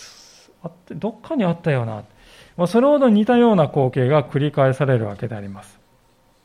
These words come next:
けれども、そのようにして一見するとほとんど似通っているかに見える、そうした経験も、実は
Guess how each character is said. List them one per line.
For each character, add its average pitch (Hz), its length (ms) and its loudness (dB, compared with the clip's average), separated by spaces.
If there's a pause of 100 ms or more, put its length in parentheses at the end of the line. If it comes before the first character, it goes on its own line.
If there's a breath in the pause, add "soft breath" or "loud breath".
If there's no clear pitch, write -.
(1600 soft breath)
け 277 100 0
れ 277 80 4
ど 208 100 4
も、 196 140 2
そ 233 120 0
の 269 100 2
よ 269 60 4
う - 40 4
に 226 80 2
し - 80 -10
て 175 120 -2
一 170 120 -8
見 240 180 -2
す 233 140 -6
る 233 80 -4
と 190 100 -2
ほ 190 140 -6
と 262 140 0
ん 254 40 0
ど 208 100 2
似 165 160 2
通 208 100 0 (120)
っ 226 40 0
て 202 180 -2
い 165 60 4
る 156 100 0
か 190 160 2
に 160 120 2
見 131 140 2
え 185 160 4
る、 131 240 -2 (500 loud breath)
そ 151 220 0
う 151 60 2
し - 100 -10
た 143 160 2 (200)
経 143 200 0
験 131 320 0
も、 247 340 0 (680 soft breath)
実 185 280 -4
は 233 300 0